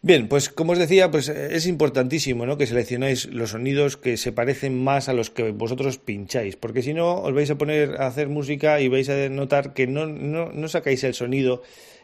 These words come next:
eh, que estáis buscando o, o que ha-, o que hacen los productores que vosotros, eh, estáis siguiendo, ¿no? Es superimportante esto.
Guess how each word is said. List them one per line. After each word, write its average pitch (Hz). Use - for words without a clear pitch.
eh, 120
que 113
estáis 127
buscando 123
o, 120
o 113
que 120
ha-, 123
o 117
que 123
hacen 135
los 123
productores 127
que 131
vosotros, 117
eh, 113
estáis 120
siguiendo, 107
¿no? 135
Es -
superimportante 110
esto. 90